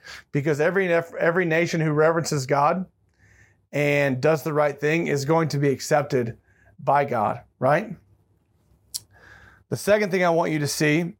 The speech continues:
is Jesus tells us what is necessary and essential in worship, right? He says that we worship God in spirit and truth. This is verse twenty-three and twenty-four. So what I want you to see is the stress is not to be laid upon the place where we worship God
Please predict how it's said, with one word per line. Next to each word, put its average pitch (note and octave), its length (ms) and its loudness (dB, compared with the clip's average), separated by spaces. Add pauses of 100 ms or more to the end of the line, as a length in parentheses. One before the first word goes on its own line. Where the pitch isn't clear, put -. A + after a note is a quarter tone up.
is D3+ 300 0
Jesus E3 420 0
tells E3 300 2
us D3+ 160 -4
what D#3+ 100 2
is C#3+ 140 0
necessary D#3 640 0
and C3+ 120 -4
essential C3 680 0 (360)
in E3 220 2
worship, - 420 -2 (220)
right? D3 400 0 (680)
He E3 80 0
says F3 200 0
that F3 120 0
we F#3 220 0 (400)
worship G3+ 340 0
God D#3 220 2
in C#3+ 80 -4
spirit F3 420 -2
and D3 220 0
truth. D#3 540 -2
This C#3 180 -4
is D3+ 60 0
verse D#3 180 2
twenty-three D3+ 400 0
and C#3+ 80 0
twenty-four. C#3+ 640 0 (500)
So - 160 -2
what F3+ 100 0
I F3+ 40 2
want G#3 180 0
you G3+ 80 0
to F#3 60 0
see G#3+ 220 0
is E3+ 180 2
the D#3+ 100 -2
stress G#3+ 380 -2
is E3 140 -6
not F3+ 280 0
to F3+ 100 -6
be D#3+ 140 0
laid E3 260 0
upon D#3 440 -2 (320)
the D#3 100 2
place F#3 340 -2
where F3 160 0
we E3 80 0
worship D#3 400 0
God C3 360 0